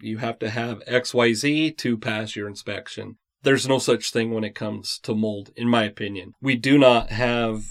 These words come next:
that I'm aware of, any entities that say if there are these mold types present at these amounts, it's a fail. The only way that it's clearly a fail, in my opinion, is if we have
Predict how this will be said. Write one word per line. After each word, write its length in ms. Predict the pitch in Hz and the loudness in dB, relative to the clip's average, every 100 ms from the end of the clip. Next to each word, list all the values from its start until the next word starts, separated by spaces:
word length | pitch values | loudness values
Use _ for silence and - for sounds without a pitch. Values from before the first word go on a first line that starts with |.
| - - - - | -16 -20 -20 -20
that 200 | 107 113 | -8 0
I'm 180 | 120 117 | 2 4
aware 300 | 110 107 107 | 4 2 2
of, 120 | 104 | -2
any 280 | 123 123 113 | -2 0 0
entities 720 | 117 110 110 - 110 104 - | 0 -2 -6 -4 -4 -4 -6
that 180 | 117 110 | -4 -4
say 560 | - - 117 110 104 101 _ | -2 0 2 0 -4 -8 _
if 260 | - 120 110 | -2 -2 -2
there 600 | 113 120 123 131 135 120 | -2 6 8 8 4 2
are 600 | 120 120 117 113 107 104 _ _ _ _ _ _ _ 123 | 4 6 6 6 2 -2 _ _ _ _ _ _ _ -16
these 540 | 127 127 127 135 117 | -2 0 0 -2 0
mold 320 | 123 127 117 | 2 2 2
types 380 | - 127 135 - | 2 2 2 -4
present 580 | - 127 123 135 135 - 120 | 0 2 2 0 -2 -4 -6
at 200 | 107 - | -6 -4
these 260 | 117 113 | -2 0
amounts, 800 | 113 113 120 123 139 - - - _ _ _ _ _ _ _ _ | -2 0 2 4 2 0 -6 -10 _ _ _ _ _ _ _ _
it's 160 | 131 127 | -6 -4
a 80 | 110 | -4
fail. 400 | 117 107 110 - _ | -2 -4 -6 -16 _
The 160 | 117 131 | 0 4
only 180 | 156 160 | 6 8
way 240 | 147 151 | 8 8
that 140 | 147 | 8
it's 260 | 123 - - _ _ _ _ _ _ _ _ - | 2 0 -8 _ _ _ _ _ _ _ _ -8
clearly 440 | - 131 135 131 | -2 2 4 4
a 80 | 123 | 2
fail, 320 | - 135 135 | 2 4 4
in 80 | 117 | 4
my 140 | 113 | 4
opinion, 460 | 123 120 131 135 139 | 2 2 -2 0 -2
is 220 | 123 120 | 0 0
if 160 | 120 110 | 0 -2
we 220 | 117 117 | 0 0
have 340 | 107 117 110 | 0 -2 -2